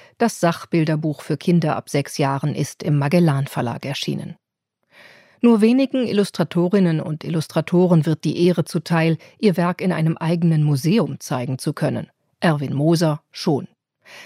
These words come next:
Er hat die Eröffnung des nach ihm benannten Museums in seiner Heimatstadt Golz im österreichischen Burgenland zweitausendvierzehn noch miterlebt. Drei Jahre später starb der in Wien geborene Autor und Illustrator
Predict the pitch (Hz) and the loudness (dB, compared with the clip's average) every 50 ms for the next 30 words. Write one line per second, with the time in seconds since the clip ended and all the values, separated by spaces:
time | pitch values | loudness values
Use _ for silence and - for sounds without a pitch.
0 | - - - 202 185 208 247 - 247 208 - 175 - 143 196 - - 220 208 202 | -6 0 0 2 2 2 0 2 2 2 2 2 0 0 -2 -2 0 0 0 2
1 | 180 156 151 - - - 143 135 - - 202 175 175 175 165 165 165 160 156 - | 0 0 -2 -4 -4 -4 -4 -4 -2 2 4 4 4 4 2 0 0 -2 -2 -2
2 | 175 160 147 147 139 135 160 147 156 165 170 160 - - 151 165 160 151 139 135 | 0 0 2 2 0 0 0 0 2 2 2 0 0 -2 -4 -4 -2 -2 -2 -2
3 | 131 127 156 165 180 170 156 156 - - 165 147 - - - - 151 160 170 180 | -2 0 2 2 4 4 2 0 -2 -4 -4 -4 -6 -6 -6 -2 0 0 0 0
4 | 175 - - - - 165 143 143 143 - - 170 170 - - - 135 143 139 139 | -2 -4 -8 -10 -6 -4 -4 -4 -4 -2 2 2 2 2 0 -2 -2 0 0 -2
5 | - 170 - - 185 156 147 175 175 175 160 180 160 160 160 160 156 - - - | -2 -4 -2 0 0 2 2 2 0 2 2 2 2 2 2 0 0 -2 -6 -18
6 | - _ _ _ - - 208 185 175 - 190 180 175 180 165 - - 175 151 - | -20 _ _ _ -4 -2 0 0 0 0 -2 0 0 -2 -2 -2 -4 -6 -6 -6
7 | - - 160 151 156 170 175 - - 175 151 - - - - - - - - _ | -6 -4 -2 0 0 0 0 2 2 2 2 2 -4 -12 -12 -12 -14 -18 -20 _
8 | - - _ _ _ _ _ _ _ - - - - - - 180 165 165 160 160 | -20 -20 _ _ _ _ _ _ _ -20 -20 -20 -10 -2 0 2 2 4 4 2
9 | 151 147 156 139 - - 165 160 170 - 190 175 - - - 190 180 170 - - | 2 0 -2 -4 -2 -2 0 0 0 0 0 -2 -2 0 0 0 0 0 -2 -4
10 | - 151 151 170 156 151 143 143 139 - 165 180 175 165 156 160 147 156 151 147 | -4 -4 -2 -2 -2 -2 -2 -2 -2 0 2 4 4 4 4 2 -2 -2 -2 0
11 | 160 151 143 156 156 160 175 165 - 180 156 139 151 151 147 156 151 156 143 - | 0 0 0 0 0 0 0 0 0 -2 -2 0 -2 -2 -4 -4 -4 -4 -6 -4
12 | - - 160 160 156 - 170 151 143 | -2 0 0 0 0 0 -2 -2 -4